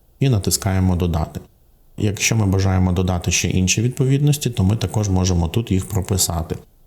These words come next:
Але оскільки такі відповідності, як ім'я, e-mail, телефон та замітка, система розпізнає самостійно, нам більше не потрібно додавати відповідності для лідформ, тому ми їх знімемо і залишимо лише для поля «Бюджет».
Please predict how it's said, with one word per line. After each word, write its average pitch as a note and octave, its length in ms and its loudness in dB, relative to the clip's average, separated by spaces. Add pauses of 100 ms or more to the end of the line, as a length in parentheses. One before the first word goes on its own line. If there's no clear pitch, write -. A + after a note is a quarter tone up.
(120)
Але G#2+ 280 0
оскільки F#2+ 680 -2
такі G2 260 -2
відповідності, F#2 760 0
як F2+ 320 0
ім'я, F2+ 500 2 (120)
e-mail, F#2 640 2
телефон F#2 560 -2
та F#2+ 120 -2
замітка, F#2 440 0
система F2+ 440 0
розпізнає F#2 580 0
самостійно, A2+ 580 2
нам G#2+ 220 2
більше G#2 300 0
не E2+ 100 2
потрібно F#2+ 420 -2
додавати F2 560 0 (380)
відповідності F#2 680 0
для E2+ 160 0
лідформ, F2 380 -2 (100)
тому F2+ 180 0
ми F#2 180 2
їх F2+ 160 0
знімемо F2+ 440 2
і A#2 40 2
залишимо F2+ 520 0
лише F2 240 0
для F2+ 140 0
поля F2+ 260 -2
«Бюджет». F2 460 -2